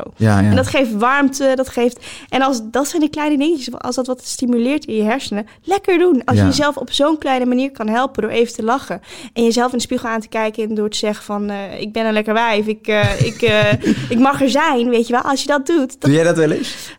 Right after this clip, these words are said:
Speaker 2: Eh, nou, nee, maar ik geef dit advies wel vaak. Ik
Speaker 1: Ja.
Speaker 2: heb voor mezelf het gevoel dat ik dat niet helemaal, dat ik dat niet echt nodig heb. Maar ik heb wel vriendinnetjes die dan zo onzeker zijn. En ik denk, "Doe even normaal, je bent zo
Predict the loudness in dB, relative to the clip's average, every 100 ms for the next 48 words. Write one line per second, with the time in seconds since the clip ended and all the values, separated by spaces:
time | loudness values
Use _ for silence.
0 | -2 0 0 -2 -2 0 2 2 2 0
1 | -6 _ _ -14 -2 2 4 2 0 -2
2 | 0 0 0 -4 -4 -2 -2 0 0 -2
3 | -6 -12 -12 -18 _ _ 0 2 2 2
4 | 2 2 2 2 0 -8 -4 0 2 0
5 | -2 0 0 0 0 2 0 -2 -6 -6
6 | -6 -6 -6 -8 -8 -4 -4 -4 -6 -6
7 | -6 -6 -8 -8 -6 -2 -2 -2 -4 -6
8 | -8 -12 -12 -14 -16 -18 -18 -16 -6 -4
9 | -2 -2 0 2 2 -2 -2 -2 -2 -2
10 | -4 -6 -6 0 2 4 4 4 2 2
11 | 0 -2